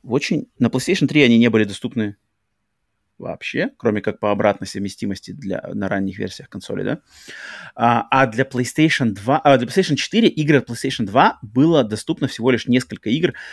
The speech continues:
которые выпускались в варианте под названием P S two on P S four, то есть PlayStation два на PlayStation четыре, и это буквально несколько игр, в том числе там игры от Rockstar, э, несколько R P G-шек, эм, там какой-нибудь, э, Психонавты, вот эти вот,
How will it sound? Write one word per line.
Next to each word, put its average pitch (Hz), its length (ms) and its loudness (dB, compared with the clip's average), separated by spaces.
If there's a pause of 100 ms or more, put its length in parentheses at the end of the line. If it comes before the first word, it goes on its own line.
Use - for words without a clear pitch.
(140)
которые 131 400 2
выпускались 117 880 2
в 117 400 2
варианте 110 520 2
под - 180 -10
названием 110 500 0 (460)
P 143 300 -8
S 120 340 2
two 190 220 2
on 123 200 4
P 156 220 -6
S - 260 2
four, 139 180 6
то - 80 -8
есть - 160 -10
PlayStation 127 360 -2
два 131 180 4
на 117 100 2
PlayStation 113 380 -8
четыре, - 340 0 (320)
и 135 60 0
это 143 140 2
буквально 123 340 4
несколько 123 340 -2
игр, 180 140 2
в - 60 -8
том 117 120 -4
числе 117 160 -4
там 117 120 0
игры 117 200 2
от - 80 -6
Rockstar, 175 680 4 (380)
э, 104 200 0
несколько 107 360 -4
R 107 100 0
P 127 120 -2
G-шек, 143 760 2
эм, 101 1400 -4
там 95 160 -10
какой-нибудь, 95 640 -12
э, 92 220 -8 (420)
Психонавты, 143 640 2
вот 127 100 -2
эти - 140 -2
вот, 127 160 0